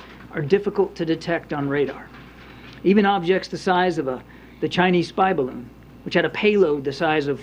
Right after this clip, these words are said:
roughly three school buses, were not picked up by previous administrations or other countries. We also know that a range of entities, including countries, companies, research, and academic organizations, operate objects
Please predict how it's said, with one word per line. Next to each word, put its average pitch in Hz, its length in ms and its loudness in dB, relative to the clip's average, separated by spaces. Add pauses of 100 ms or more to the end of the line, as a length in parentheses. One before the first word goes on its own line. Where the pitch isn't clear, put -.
(120)
roughly 160 300 2
three 180 280 2
school 214 260 -6
buses, - 440 -12 (360)
were 156 100 -2
not 175 240 0
picked 214 300 -2
up - 240 0 (680)
by 151 100 2
previous 175 460 0
administrations 160 720 0
or 143 100 0
other 143 160 0
countries. - 520 -8 (1120)
We 190 100 4
also 233 280 2
know 170 200 4
that 165 160 2
a 156 60 2
range 185 340 2
of 151 100 -2
entities, 131 460 -6
including 151 440 2
countries, 160 500 -4
companies, 156 480 -2
research, 160 560 0
and 131 80 -6
academic 151 580 -2
organizations, 151 760 0 (360)
operate 190 480 4
objects 156 580 -4